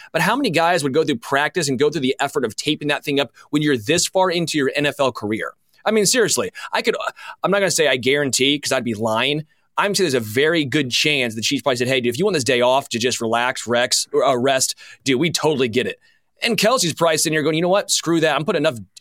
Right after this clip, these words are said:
tape on my, my ankle that could be used to fix a car." Like, <laughs> he's gonna try. And whether he is effective or not, does it matter? I know Thursday night games and Thursday games just in general have been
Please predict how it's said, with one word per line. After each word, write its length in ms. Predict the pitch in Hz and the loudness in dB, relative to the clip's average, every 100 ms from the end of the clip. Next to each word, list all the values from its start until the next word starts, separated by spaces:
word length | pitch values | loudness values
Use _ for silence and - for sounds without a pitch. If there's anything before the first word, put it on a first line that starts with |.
| - - | -20 -10
tape 300 | - 190 226 | 0 0 2
on 120 | 240 | 2
my, 280 | 196 175 131 | 2 2 0
my 240 | 143 156 147 - | 0 -2 0 -2
ankle 480 | 175 165 143 123 - - | -2 0 0 0 -6 -4
that 120 | 156 | -2
could 60 | 151 | 0
be 80 | 147 | 0
used 260 | 175 190 | 0 0
to 80 | 151 | -2
fix 300 | - 190 - | -2 -2 -2
a 60 | - | -4
car." 640 | - - 175 147 101 - _ - | -6 0 2 2 0 -6 _ -6
Like, 320 | - 214 - - _ _ _ - | -2 0 -2 -12 _ _ _ -20
<laughs> 480 | - - _ - - | -20 -20 _ -18 -6
he's 200 | 160 247 | -2 0
gonna 200 | 302 240 | 0 0
try. 560 | - 180 220 190 110 - _ _ - | 2 2 2 0 -2 -10 _ _ -4
And 140 | 185 | 0
whether 160 | 185 220 | 2 2
he 200 | 247 - _ _ _ | 2 -2 _ _ _
is 200 | - 156 | -8 -2
effective 480 | 139 - 156 185 214 | -2 0 -2 0 -2
or 80 | 170 | 0
not, 300 | 131 135 196 _ _ 127 | 2 2 0 _ _ -2
does 220 | 139 156 | -2 0
it 100 | 135 | -2
matter? 520 | 113 107 147 220 233 _ - - - | -2 -2 -2 -2 -6 _ -20 -12 -2
I 120 | 135 | 0
know 160 | 208 208 | 2 0
Thursday 400 | - 196 214 202 | 2 2 2 2
night 240 | 175 131 | 0 0
games 540 | 131 147 175 170 127 | 0 0 0 0 -2
and 180 | 127 127 | -2 -2
Thursday 380 | 131 147 156 165 | 0 0 0 0
games 360 | 139 147 160 139 | 0 0 0 -2
just 160 | 151 | -2
in 140 | 120 110 | -2 -2
general 240 | 131 151 | 0 0
have 100 | 131 | 0
been 240 | 135 117 | -2 -2